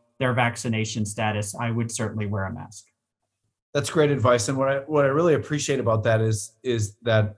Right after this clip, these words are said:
Speaker 2: it's differentiated advice, right? So state of Wisconsin or the country, there are places where you can go where there are no cases at all. There are counties with not a single case. And in, in, in a case like that, like you said, once the school year starts and people stop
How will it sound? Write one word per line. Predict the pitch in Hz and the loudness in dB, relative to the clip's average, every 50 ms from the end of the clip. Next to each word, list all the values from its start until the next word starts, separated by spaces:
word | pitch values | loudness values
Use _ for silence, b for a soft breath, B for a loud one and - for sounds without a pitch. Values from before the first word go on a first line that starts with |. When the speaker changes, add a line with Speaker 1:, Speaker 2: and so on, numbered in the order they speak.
| _ - | _ -6
Speaker 2:
it's | 131 117 104 - | -4 -4 -4 -6
differentiated | - 107 101 131 123 104 127 117 117 120 110 110 - 113 107 95 95 87 92 | -6 -2 -2 0 0 0 0 -2 -2 -2 -2 -2 -2 -2 -2 -2 -2 -4 -6
advice, | 90 - - 95 85 82 - - - - - _ _ _ _ | -8 -6 -6 -6 -6 -6 -8 -12 -12 -14 -16 _ _ _ _
right? | - 110 123 127 127 | -2 -2 -2 -2 -4
So | - - 120 110 107 107 101 101 B B B B B B B - | -4 0 0 2 2 2 0 -2 B B B B B B B -6
state | - - 156 151 | 0 2 4 4
of | 143 | 4
Wisconsin | 131 110 - 139 135 135 127 - 139 135 131 131 131 123 | 2 0 0 0 0 0 0 0 0 0 2 2 2 0
or | 117 110 | 0 0
the | 107 107 | 0 0
country, | 101 135 131 107 131 127 127 123 123 123 120 - | 0 0 0 2 2 2 2 2 2 -2 -4 -2
there | 123 120 110 | 0 2 2
are | 110 104 | 2 2
places | 92 135 139 139 139 - 123 107 | 0 -2 -2 -2 -2 -4 -4 -2
where | 104 120 123 | -2 0 0
you | 127 131 131 | 0 0 -2
can | - 127 120 107 | -2 -2 -2 2
go | 113 117 127 135 | 2 4 4 2
where | 131 120 117 110 110 | 2 2 2 2 4
there | 104 110 113 | 4 4 4
are | 117 120 123 123 | 6 6 4 4
no | 123 120 113 | 2 -2 -4
cases | 113 - 117 117 107 104 101 95 92 | -4 -6 -6 -6 -6 -8 -8 -8 -6
at | 90 | -4
all. | 92 92 101 113 123 131 | -2 2 2 2 2 2
There | 117 101 92 | 2 0 -2
are | 90 - | -4 -6
counties | - - 113 113 110 110 120 104 95 | -6 -4 -2 -2 -2 -2 -4 -6 -4
with | 101 98 95 98 | -4 -4 -4 -2
not | 101 101 104 | 0 0 0
a | 101 98 | 0 -2
single | - - 117 113 110 107 101 | -4 -6 -6 -4 -2 -4 -4
case. | 95 - 101 110 135 135 - - | -4 -2 -2 -2 -2 -4 -4 -6
And | 98 95 95 | -4 -4 -2
in, | 95 95 95 - _ _ _ _ _ _ _ _ | -2 -4 -4 -8 _ _ _ _ _ _ _ _
in, | - 127 120 120 | -4 -2 0 0
in | 120 120 120 113 | 0 0 0 0
a | 110 104 | 0 0
case | 101 - - 123 127 120 107 - | -2 -2 -4 -2 -2 -2 -2 -2
like | 113 107 104 101 98 110 | -2 0 0 0 0 0
that, | 113 117 131 151 160 - - | 2 2 2 0 -2 -4 -4
like | 110 107 104 - 120 | -2 -2 -2 -2 -4
you | 110 | -6
said, | 107 - 131 127 117 | -4 -2 -2 -2 0
once | 113 117 113 110 | -2 -2 -2 -4
the | 117 107 | -4 -6
school | - - 123 127 127 | -8 -4 -2 -2 0
year | 123 123 117 | 0 0 -2
starts | 107 - - 117 120 127 123 - | -4 -2 0 0 0 0 -2 -6
and | - 95 | -10 -8
people | - 117 104 104 101 | -6 -6 -6 -6 -6
stop | - - 117 113 110 110 - b | -2 2 2 4 2 2 0 b